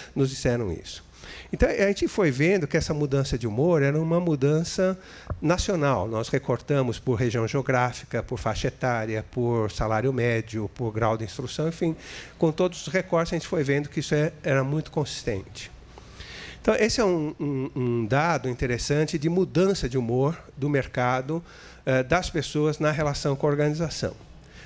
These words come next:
Um outro dado interessante é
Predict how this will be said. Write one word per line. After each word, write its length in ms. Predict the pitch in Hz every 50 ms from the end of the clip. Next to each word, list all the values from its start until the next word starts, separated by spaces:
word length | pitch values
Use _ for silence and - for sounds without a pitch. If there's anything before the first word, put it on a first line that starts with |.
| - -
Um 60 | - 208
outro 300 | 269 302 - 226 170 147
dado 280 | 151 135 131 131 123
interessante 880 | 127 123 - 127 113 117 117 - - 156 175 185 170 139 - - - - - - - - - - - - - - - - -
é 400 | - 160 170 175 185 190 196 -